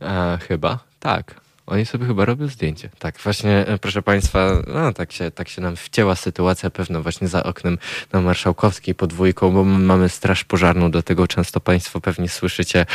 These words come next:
e, syreny ryczące. Mm.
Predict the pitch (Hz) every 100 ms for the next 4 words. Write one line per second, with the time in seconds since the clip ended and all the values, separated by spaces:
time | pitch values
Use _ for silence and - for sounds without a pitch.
0 | - - - - 95 90 - 107 98 90
1 | 92 95 92 92 90 - 101 - - -
2 | - - - 110 104 90 87 85